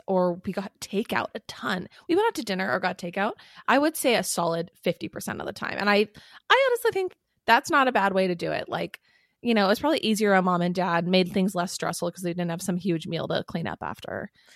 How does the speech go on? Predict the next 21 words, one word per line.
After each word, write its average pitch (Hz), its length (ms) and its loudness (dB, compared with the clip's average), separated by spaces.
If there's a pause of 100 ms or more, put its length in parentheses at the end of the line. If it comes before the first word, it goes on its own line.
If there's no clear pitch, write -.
(120)
Um, 180 560 0 (200)
yeah, 269 300 2
I 202 100 0
just, - 340 -6 (360)
and 220 160 2
it 220 120 4
honestly 214 400 2
did 214 220 -4
give 190 160 -2
us, 190 240 -4
you 185 120 -6
know, - 160 -6
pretty, 196 440 -2 (160)
r-, 170 240 -10 (280)
we 220 80 2
have 214 80 -2
pretty 370 180 6
rich 190 380 6
palates, - 480 0
I'll 92 120 -2
say. - 360 -4